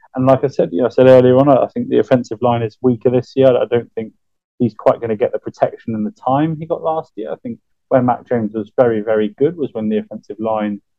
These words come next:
um, looked after him. And you, I guess you can say it to a degree about any quarterback, but it was actually,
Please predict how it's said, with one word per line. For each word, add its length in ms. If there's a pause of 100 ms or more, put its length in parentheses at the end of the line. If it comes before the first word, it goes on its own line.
(200)
um, 720 (680)
looked 300
after 360
him. 100
And 80
you, 200
I 100
guess 160
you 80
can 80
say 120
it 120
to 80
a 40
degree 280
about 300
any 160
quarterback, 580
but 100
it 40
was 120
actually, 460